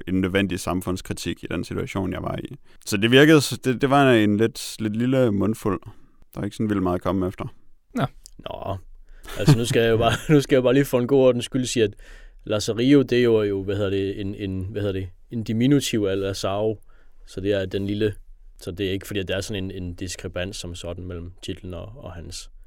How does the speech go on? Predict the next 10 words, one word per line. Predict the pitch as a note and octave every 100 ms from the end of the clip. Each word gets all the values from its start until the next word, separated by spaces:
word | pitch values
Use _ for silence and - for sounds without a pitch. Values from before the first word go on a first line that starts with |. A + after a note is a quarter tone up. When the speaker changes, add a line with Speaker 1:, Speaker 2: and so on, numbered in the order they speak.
| - -
Speaker 3:
øhm, | D#2+ D#2 D#2 - F2 - - -
hans | - E2+ -
navn. | F2 D#2+ - - - - - - -
Speaker 1:
Det | G#2
vidste | G2+
jeg | E2+
godt, | E2 - - -
Speaker 3:
Okay. | G2 E2+ D#2+
Speaker 1:
øh, | - -
men | F2+ F2+